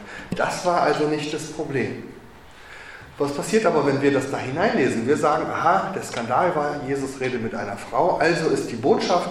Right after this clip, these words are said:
dieses Textes, Frauen sind auch was wert.“ Und dann wird es auch so gepredigt. Hier können wir lernen, Jesus hat für die Frauenbefreiung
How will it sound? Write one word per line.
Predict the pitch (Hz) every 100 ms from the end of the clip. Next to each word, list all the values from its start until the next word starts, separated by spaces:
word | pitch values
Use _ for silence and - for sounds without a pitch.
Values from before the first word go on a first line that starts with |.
| 147
dieses | 135 127
Textes, | - 170 - 165 151 - - -
Frauen | - 113 123 131
sind | 117 107 101
auch | 104 -
was | 107 -
wert.“ | - 80 - - - - - - - -
Und | 110
dann |
wird | 120 117
es | 113
auch | 101
so | 113
gepredigt. | 101 - - 87 - - -
Hier | 170 170
können | 151 117
wir | 107
lernen, | 104 117 120 120 - - -
Jesus | 123 120 120
hat | 113 107
für | - - 117
die | 104
Frauenbefreiung | - 101 104 101 - 95 90